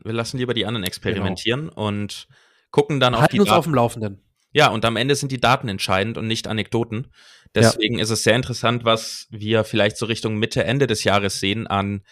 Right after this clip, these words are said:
Speaker 1: langfristigen Entwicklungen von K-I-generierten Inhalten, ob die wirklich auch, ich meine, wenn die ein Google Core Update aushalten und zwölf Monate bestehen,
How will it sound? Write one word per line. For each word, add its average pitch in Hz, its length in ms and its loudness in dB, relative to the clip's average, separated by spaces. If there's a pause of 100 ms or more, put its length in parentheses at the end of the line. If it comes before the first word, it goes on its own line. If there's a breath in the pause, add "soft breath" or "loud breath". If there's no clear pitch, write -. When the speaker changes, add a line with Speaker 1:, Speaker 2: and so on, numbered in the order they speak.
(280 soft breath)
Speaker 1:
langfristigen 120 640 0
Entwicklungen 117 480 -2
von 107 280 -4
K-I-generierten 107 760 0
Inhalten, 98 640 -2
ob - 200 0
die 107 140 0
wirklich 113 340 -2
auch, 104 280 2 (360 soft breath)
ich - 180 -2
meine, 135 200 4
wenn 135 160 4
die 131 160 2
ein 143 220 4
Google 165 220 4
Core 143 200 6
Update 139 320 6
aushalten 147 600 6
und 127 200 0
zwölf 120 260 2
Monate 131 300 0
bestehen, 131 520 2